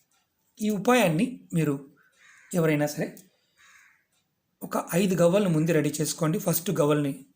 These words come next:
నీళ్ళతో క్లీన్ చేసుకోండి, తర్వాత పాలతో క్లీన్ చేయండి, తర్వాత మళ్ళీ నీళ్ళతో క్లీన్ చేసి ముందు రోజు రెడీ చేసుకోండి. తర్వాత ఇలా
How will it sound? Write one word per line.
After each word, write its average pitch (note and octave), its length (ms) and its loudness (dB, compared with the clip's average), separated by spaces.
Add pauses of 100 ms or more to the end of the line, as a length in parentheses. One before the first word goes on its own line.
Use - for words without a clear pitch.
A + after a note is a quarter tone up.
(120)
నీళ్ళతో D3+ 320 0
క్లీన్ D3 300 -2
చేసుకోండి, D3 440 -2
తర్వాత D3+ 400 0
పాలతో D3 380 0
క్లీన్ D3 340 -2
చేయండి, D#3 180 2
తర్వాత D3+ 300 2
మళ్ళీ C#3 220 0
నీళ్ళతో D3 240 -2
క్లీన్ D3 260 -2
చేసి D3 340 -4 (300)
ముందు E3+ 180 2
రోజు D#3 140 2
రెడీ C#3 160 0
చేసుకోండి. - 460 -8 (560)
తర్వాత F#3 340 4 (720)
ఇలా E3 180 2